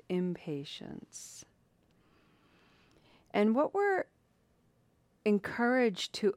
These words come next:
awaken from is our habit energy of assigning judgment. Apathy is bad, compassion is good. And yet,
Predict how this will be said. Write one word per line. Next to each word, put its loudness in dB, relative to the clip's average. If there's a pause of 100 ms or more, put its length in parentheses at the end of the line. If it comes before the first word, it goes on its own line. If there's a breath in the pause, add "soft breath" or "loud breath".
awaken 0
from -4 (180)
is 0
our -4
habit -2
energy -2
of -4
assigning -2
judgment. -10 (1900 soft breath)
Apathy -4
is -6
bad, -4
compassion -8
is -12
good. -10 (1160 soft breath)
And 0
yet, 0